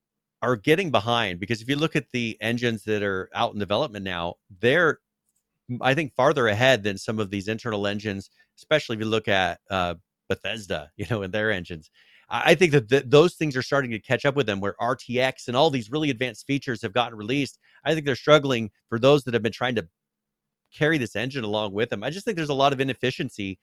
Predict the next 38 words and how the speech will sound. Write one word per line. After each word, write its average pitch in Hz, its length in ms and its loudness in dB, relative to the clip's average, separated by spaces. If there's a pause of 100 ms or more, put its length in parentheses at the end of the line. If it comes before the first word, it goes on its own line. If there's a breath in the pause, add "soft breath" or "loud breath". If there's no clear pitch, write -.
(180)
as 160 180 0
they 165 140 -4
get 139 180 -4
that 101 220 -2
big, 95 340 0 (280 soft breath)
and 110 120 -6
then 139 160 -2
trying 139 240 -2
to 120 60 -4
carry 123 420 0
so 135 240 -2
much 135 260 -2
old 110 320 -2
code 110 360 0
and 98 100 -6
everything 98 400 -6
forward. 95 340 -2 (380 soft breath)
I 143 80 2
think 147 140 2
the 151 60 6
ones 143 140 4
that 139 60 -2
are 135 40 0
gonna 127 120 -2
be 123 60 0
successful 127 640 2
are 127 140 2
the 127 60 2
ones 127 200 0
that 117 140 -2
adopt 110 440 2
a 117 60 -6
lot 113 240 2
of 110 60 -6
these 110 180 -2
very 113 220 0
mainstream 101 600 -6
tools 156 760 0